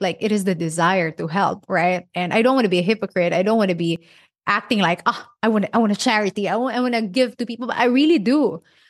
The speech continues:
I just feel I don't have a course to teach you how to become social media manager. So many people come into my D M say, saying, "Can you teach me how to be a social media manager?" I'm like, "No, I don't teach that." But why am I not teaching it? Because in my head, if I teach that, then I'm gonna have to make a course. I'm gonna have to spend so many hours to do that.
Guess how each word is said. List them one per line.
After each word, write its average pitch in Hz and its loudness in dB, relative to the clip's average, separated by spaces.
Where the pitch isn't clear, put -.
I 247 0
just 277 -4
feel 254 -2
I 285 0
don't 349 0
have 226 -2
a - -10
course 247 -4
to - -10
teach 247 -2
you 269 4
how 247 4
to 233 -4
become 240 0
social 247 0
media 233 0
manager. 233 0
So 247 0
many 269 2
people 247 2
come 240 0
into 220 -2
my 220 0
D 214 -2
M 214 2
say, 196 -2
saying, 214 2
"Can 226 0
you 226 0
teach 254 -2
me 254 2
how 220 2
to 226 -4
be 214 0
a 208 0
social 214 -2
media 202 -2
manager?" 196 -2
I'm 202 0
like, 196 -2
"No, 247 4
I 196 2
don't 220 0
teach 277 -4
that." 175 0
But 262 4
why 262 4
am 320 -2
I 294 2
not 254 -2
teaching 277 -4
it? 185 -2
Because 226 -2
in 220 -2
my 220 0
head, 240 0
if 226 -6
I 262 2
teach 302 -2
that, 220 2
then 226 0
I'm 269 0
gonna 277 2
have 262 -2
to 254 -6
make 254 -4
a 214 -8
course. 254 2
I'm 233 -2
gonna 220 -2
have 254 -2
to 247 -6
spend 220 -6
so 277 0
many 262 0
hours 233 0
to 233 -2
do 254 0
that. 202 2